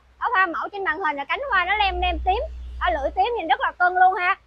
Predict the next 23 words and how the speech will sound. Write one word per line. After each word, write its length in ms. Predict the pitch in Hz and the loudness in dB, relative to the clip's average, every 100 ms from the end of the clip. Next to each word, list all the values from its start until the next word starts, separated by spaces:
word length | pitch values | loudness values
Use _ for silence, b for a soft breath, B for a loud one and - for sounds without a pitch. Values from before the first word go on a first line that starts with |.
| _ _ _ | _ _ _
Em 260 | 392 427 | 0 2
còn 240 | 392 339 392 | 2 0 2
hai 220 | 381 392 | 2 4
cây 200 | 392 392 | 4 2
đang 160 | 381 370 | 2 2
có 100 | 466 | 2
nụ 280 | 440 247 | 2 -4
nè, 160 | 302 294 339 | -4 -8 -4
cây 120 | 349 | -4
này 120 | 320 | -4
đang 200 | 302 330 | -6 -6
nụ 60 | 254 285 | -8 -10
nụ 180 | 240 277 | -12 -12
nè. 120 | 285 - _ _ _ _ - | -14 -18 _ _ _ _ -4
Đó, 140 | 339 | 0
còn 160 | 381 381 | 0 2
hai 220 | 381 381 | 2 2
chậu 140 | 403 - | 2 -2
như 120 | 349 466 | 0 4
thế 100 | 466 | 4
này, 180 | 403 302 | 2 0
một 220 | 294 - | -4 0
cây 140 | 359 | 0